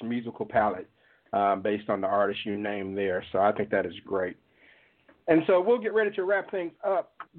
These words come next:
but let my listeners know how they can get connected with you and the D J sessions on social media. How can we be a part of all of this?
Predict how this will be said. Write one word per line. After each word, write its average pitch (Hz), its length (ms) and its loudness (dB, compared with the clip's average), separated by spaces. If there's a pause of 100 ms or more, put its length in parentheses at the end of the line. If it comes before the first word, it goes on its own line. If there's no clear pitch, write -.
but 165 260 2
let 247 240 0
my 233 120 0
listeners 214 520 -2
know 190 420 -2
how 180 360 -2
they 180 160 0
can 160 500 0 (140)
get 165 180 2
connected 160 420 2
with 135 160 0
you 170 580 0 (340)
and 156 180 6
the 147 60 6
D 160 220 2
J 165 260 -2
sessions 156 400 -2
on 143 260 -2
social 156 260 0
media. 143 380 2
How 139 100 4
can 160 140 -4
we 156 80 -2
be 156 120 0
a 143 80 2
part 139 240 2
of 117 80 -2
all 107 180 2
of 95 80 -8
this? 92 200 -12